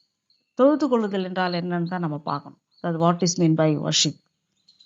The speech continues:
அதாவது, வேதத்துல சொல்லப்பட்டிருக்கிறது, சபை என்பது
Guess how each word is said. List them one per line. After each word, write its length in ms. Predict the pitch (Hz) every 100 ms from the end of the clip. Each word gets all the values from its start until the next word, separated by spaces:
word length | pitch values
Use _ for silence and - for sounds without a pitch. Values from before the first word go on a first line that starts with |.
| _ _ _ _ _ _
அதாவது, 260 | 180 175 180
வேதத்துல 440 | 190 202 190 190 180
சொல்லப்பட்டிருக்கிறது, 1000 | 175 190 185 180 170 175 165 160 165 - - _ _ _ _ _ _ _
சபை 580 | - - 240 233 269 262
என்பது 680 | 220 196 185 170 175 -